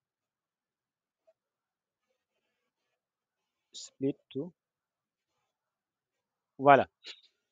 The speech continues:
Donc ici, on a tab, vous voyez le tab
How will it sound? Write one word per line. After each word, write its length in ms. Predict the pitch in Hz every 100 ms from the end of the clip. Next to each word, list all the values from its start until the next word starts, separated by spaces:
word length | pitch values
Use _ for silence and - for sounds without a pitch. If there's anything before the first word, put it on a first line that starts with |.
| -
Donc 280 | 143 147 156
ici, 960 | 165 156 - - 170 170 170 170 170 214 -
on 220 | 156 147
a 160 | 139 131 -
tab, 260 | 160 151 151 -
vous 80 | 131
voyez 240 | 127 135 135
le 180 | 131
tab 320 | - 156 143